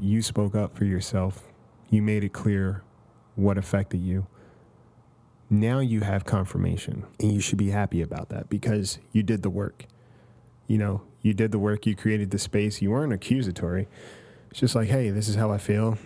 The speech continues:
This is how things seem to be happening. What's up?" I always say, people can't read minds <laughs> for the most part. <laughs> People cannot read minds. So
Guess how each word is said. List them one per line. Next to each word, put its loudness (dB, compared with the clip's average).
This 2
is 0
how 0
things -2
seem 2
to -4
be 2
happening. 0
What's -2
up?" -4
I 2
always 0
say, 0
people 0
can't 2
read 2
minds 0
<laughs> -8
for -2
the 8
most 0
part. -2
<laughs> 0
People 2
cannot 0
read 0
minds. 2
So 2